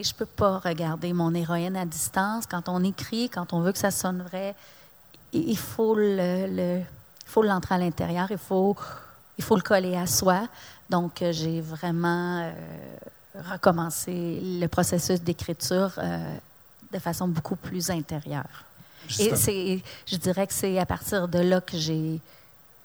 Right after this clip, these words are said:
Speaker 1: que j'ai commencé à vraiment écrire. Donc, ce processus-là, je l'ai fait pour ce roman-là, de, de, de vraiment me coller au personnage.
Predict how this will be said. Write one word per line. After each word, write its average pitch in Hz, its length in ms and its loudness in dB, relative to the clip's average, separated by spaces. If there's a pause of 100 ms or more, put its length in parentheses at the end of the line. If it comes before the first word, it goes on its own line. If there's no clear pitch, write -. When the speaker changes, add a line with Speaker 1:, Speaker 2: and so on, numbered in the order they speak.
(280)
Speaker 1:
que - 40 -2
j'ai 185 100 -2
commencé 175 520 0
à 170 80 0
vraiment 160 280 0
écrire. 170 460 -6 (280)
Donc, 175 240 -4
ce - 220 -2
processus-là, 180 1080 0
je 190 100 4
l'ai 165 220 2
fait 185 240 -4
pour - 180 -4
ce - 140 -2
roman-là, 160 640 -2 (400)
de, 165 60 -10 (160)
de, 160 340 -6
de 165 140 -2
vraiment 160 340 0
me 170 140 2
coller 170 520 0
au 165 120 2
personnage. 175 720 -2